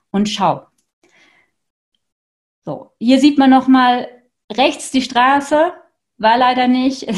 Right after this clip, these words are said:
<laughs> Gut, es ist ein Ultratrail, ich hätte es mir denken können, das ist leider oft so. Ähm, geht's, es ging durch dieses Flussbett und auf der linken Seite dann hoch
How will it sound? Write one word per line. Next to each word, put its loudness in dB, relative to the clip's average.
<laughs> -14
Gut, -4
es 0
ist -4
ein 4
Ultratrail, -2
ich -10
hätte -8
es -18
mir -6
denken -8
können, -8
das -14
ist -16
leider -2
oft -12
so. -8
Ähm, 2
geht's, -6
es -12
ging 2
durch 0
dieses -8
Flussbett -6
und -6
auf -6
der -4
linken 2
Seite 0
dann -6
hoch -6